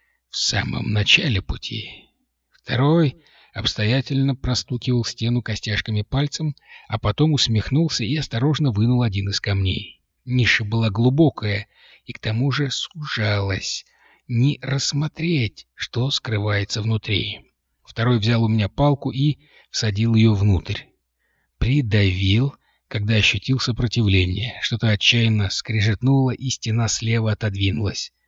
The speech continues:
открывая узкий, низкий коридор. «Ну что ж, как видно, нам вперёд», — сказал я, но происходящее совсем перестало мне нравиться,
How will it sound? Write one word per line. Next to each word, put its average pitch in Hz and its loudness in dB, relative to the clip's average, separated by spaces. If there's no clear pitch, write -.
открывая 98 0
узкий, - -6
низкий 107 -4
коридор. 98 -4
«Ну 123 6
что 135 2
ж, - -8
как 110 -4
видно, 139 0
нам 104 0
вперёд», — 98 -2
сказал 98 -8
я, 113 -2
но 151 2
происходящее 139 0
совсем 110 -2
перестало 101 -2
мне 104 -2
нравиться, 101 -2